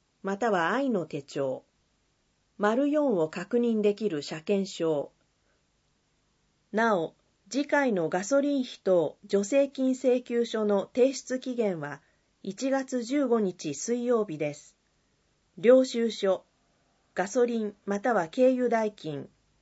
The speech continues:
購入リットルが記載され、本人または生計をいつにする親族による支払いが確認できるものを添付し提出してください。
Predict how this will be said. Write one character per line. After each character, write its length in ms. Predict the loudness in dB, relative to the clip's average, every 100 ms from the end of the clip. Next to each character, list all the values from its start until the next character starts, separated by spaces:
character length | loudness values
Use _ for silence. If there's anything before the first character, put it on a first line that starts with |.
| _ _ _ _ _ _ _
購 220 | 4 4 4
入 260 | 2 0
リ 120 | 0
ッ 40 | -4
ト 220 | -2 0
ル 120 | 0
が 220 | 0 -2 -4
記 120 | -18 -2
載 260 | 0 0
さ 200 | -4 -4
れ、 220 | -4 -6 _ _ _ _ _ _
本 320 | 2 4 4 2
人 320 | -2 -6 -12 _ -6
ま 160 | -4
た 140 | 2 2
は 140 | 2
生 240 | 2 0 0
計 240 | 0 2
を 100 | 2
い 80 | 0
つ 160 | -2
に 140 | -2 -2
す 180 | -4 -4
る 200 | -4 -6
親 260 | -4 -2
族 300 | 0 0 0
に 80 | 0
よ 100 | 0
る 120 | -2
支 160 | -4 -4
払 340 | -2 -2 -2
い 20 | -2
が 160 | -4
確 300 | -8 -8 -4
認 200 | -2 -2
で 140 | -2 -4
き 140 | -4
る 100 | -4
も 140 | -4
の 240 | -6 -8 -12 _ _ _ _
を 140 | 0 0
添 280 | 2 0 0
付 180 | -4
し 340 | -6 -6 -8 -10 _
提 180 | -2 -2
出 240 | -4 -8
し 80 | -6
て 140 | -4 -4
く 80 |
だ 160 | -4 -8
さ 240 | -6 -6
い。 140 | -6